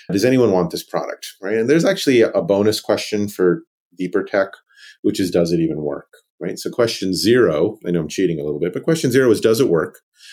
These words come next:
Question one is, does anyone want it? Question two is, are there a lot of those people? That's where I'm spending a lot of my energy in a pitch. And what I'm listening for, um, on the does it work is someone who is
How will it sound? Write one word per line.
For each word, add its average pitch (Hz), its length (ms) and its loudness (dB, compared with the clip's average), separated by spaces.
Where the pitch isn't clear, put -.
Question 107 320 0
one 95 200 2
is, 90 380 2
does 87 140 -2
anyone 87 260 0
want 76 300 -6
it? 76 140 -2
Question 85 280 -10
two 80 240 -6
is, 76 120 -8
are 73 100 -8
there 73 100 -8
a 73 40 -6
lot 73 80 -8
of 76 60 -6
those - 200 -6
people? - 380 -14
That's 120 180 -4
where 151 80 -4
I'm 151 80 -2
spending 123 300 -2
a 110 40 2
lot 101 120 2
of 101 80 0
my 95 60 0
energy 101 260 0
in 95 60 0
a 87 40 0
pitch. - 360 -2
And 127 140 2
what 180 160 2
I'm 302 120 0
listening 156 500 2
for, 104 520 4
um, 101 220 -2
on 107 160 0
the 104 60 6
does 110 260 2
it 101 100 2
work 104 520 2
is 135 600 4
someone 190 460 0
who 135 300 4
is 101 280 0